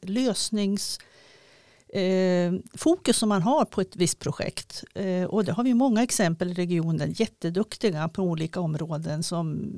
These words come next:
är direkt knutna till hälso- och sjukvården eller till industrin, småindustrin och så vidare. Så att, eh, det är klart, det är ju våran ansvar att kommunicera möjligheterna på ett,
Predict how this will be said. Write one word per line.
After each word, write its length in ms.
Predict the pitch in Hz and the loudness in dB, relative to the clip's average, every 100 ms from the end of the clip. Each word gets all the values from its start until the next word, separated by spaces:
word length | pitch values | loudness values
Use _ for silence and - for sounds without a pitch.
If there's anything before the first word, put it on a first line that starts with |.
| 220 | -8
är 100 | - | -4
direkt 440 | 196 233 233 - - | 0 0 0 -6 -4
knutna 340 | 262 240 226 | 0 0 0
till 120 | 233 | 2
hälso- 180 | 233 233 | 2 2
och 40 | 233 | 0
sjukvården 640 | 226 175 208 220 220 214 | 0 0 0 2 2 2
eller 180 | 208 202 | 0 -2
till 540 | 208 196 190 196 202 | -2 -2 -2 -4 -4
industrin, 560 | 220 208 - 190 202 196 | -2 0 -2 -2 -2 -2
småindustrin 600 | - 214 185 185 202 185 | 0 0 0 -2 -4 -4
och 80 | 185 | -2
så 100 | 196 | -2
vidare. 440 | 196 170 165 175 - - - - - - _ - | -2 0 -2 -4 -6 -16 -20 -20 -20 -20 _ -2
Så 140 | - | 0
att, 280 | 247 - - - - | 2 -2 -10 -10 -6
eh, 120 | 190 | 0
det 60 | |
är 40 | 233 | 2
klart, 240 | 269 233 | 2 2
det 60 | 269 | 2
är 40 | |
ju 80 | 247 | 2
våran 520 | 262 247 226 269 294 - - | 4 4 4 4 0 -4 0
ansvar 520 | 254 190 214 208 202 | 2 2 2 0 0
att 120 | 190 | -2
kommunicera 760 | - 208 190 - 269 240 165 196 | 0 0 0 0 -2 -2 -2 2
möjligheterna 840 | 220 180 180 226 233 196 180 185 | 4 4 2 -2 -4 -4 -4 -6
på 240 | - 196 | -4 -2
ett, 220 | 180 - | -2 -4